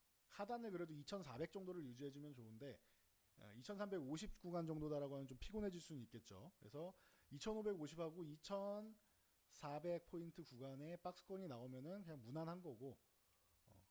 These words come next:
여기 넘어간다, 이천오백오십을 넘어간다. 아직 삼 개월도 넘게 남았고, 연말 됐을 때, 연말까지 해서 인플레이션 지수가 좀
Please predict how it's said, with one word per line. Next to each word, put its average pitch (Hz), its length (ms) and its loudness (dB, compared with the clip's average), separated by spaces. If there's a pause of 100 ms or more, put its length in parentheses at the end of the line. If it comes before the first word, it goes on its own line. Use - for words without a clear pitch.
(120)
여기 208 600 2
넘어간다, 170 600 2
이천오백오십을 156 840 2
넘어간다. 120 460 -2
아직 117 160 -4
삼 220 140 2
개월도 214 240 4
넘게 135 300 0
남았고, 143 560 0 (240)
연말 165 300 6
됐을 175 280 2
때, 214 360 2 (760)
연말까지 170 460 6
해서 160 140 0
인플레이션 180 580 2 (140)
지수가 135 640 -4
좀 107 360 -10